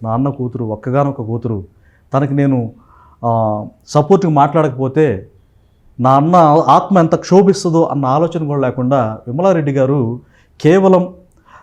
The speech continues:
ఏదైతే శాంతి, సమాధానం, ప్రేమని మాట్లాడుతున్నారో అవి ఏమాత్రం ఒక్క కోశాను కూడా లేనటువంటి జగన్మోహన్ రెడ్డి కావచ్చు, అవినాష్ రెడ్డి కావచ్చు సపోర్ట్గా మాట్లాడడం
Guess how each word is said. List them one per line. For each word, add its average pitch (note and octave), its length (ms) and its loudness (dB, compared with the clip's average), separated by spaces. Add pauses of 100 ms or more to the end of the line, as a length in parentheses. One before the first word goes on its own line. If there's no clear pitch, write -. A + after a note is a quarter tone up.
(300)
ఏదైతే D#3 380 4
శాంతి, D#3 440 2
సమాధానం, D3 560 2
ప్రేమని C#3+ 360 2
మాట్లాడుతున్నారో B2 800 0 (560)
అవి C#3 180 4
ఏమాత్రం F#3+ 800 4 (540)
ఒక్క - 260 -4
కోశాను F#3 500 2
కూడా F3 180 4
లేనటువంటి C#3 1000 -2
జగన్మోహన్ C3+ 400 -2
రెడ్డి C3 200 -4
కావచ్చు, B2 440 -6
అవినాష్ C3 380 -4
రెడ్డి A#2 180 -8
కావచ్చు A2+ 480 -8 (480)
సపోర్ట్గా D#3 480 0
మాట్లాడడం C#3 560 2